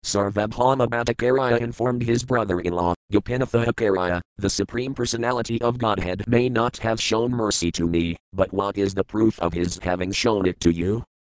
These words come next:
Kindly let us know about this." In reply to this, Gopinatha Acharya said that the summum bonum, the absolute truth,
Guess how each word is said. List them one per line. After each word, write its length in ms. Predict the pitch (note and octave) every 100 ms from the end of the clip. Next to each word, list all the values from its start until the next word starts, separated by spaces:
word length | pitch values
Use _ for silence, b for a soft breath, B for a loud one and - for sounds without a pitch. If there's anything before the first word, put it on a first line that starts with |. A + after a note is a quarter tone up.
| _ -
Kindly 400 | C#3+ D3+ C#3+ C3
let 180 | B2+
us 200 | C3+ C3+
know 220 | C3+ C3 A2+
about 360 | G2+ F#2+ F#2+
this." 360 | F2+ F2 - - _ _ _ -
In 160 | G#2+ G#2+
reply 420 | A2 - B2 G#2+
to 140 | G2
this, 320 | F#2+ F#2+ - - -
Gopinatha 540 | A2 - C3+ C3+ B2+ B2+
Acharya 480 | - B2+ C#3 B2+
said 260 | B2 A#2+ B2+
that 240 | B2+ A#2+ B2
the 120 | A#2+
summum 340 | - B2 C3
bonum, 460 | B2 A2+ G2+ F#2 F2+ _
the 200 | A2 A2
absolute 540 | A#2+ C3 C#3 A#2 A#2 A#2
truth, 380 | B2+ A2 F#2+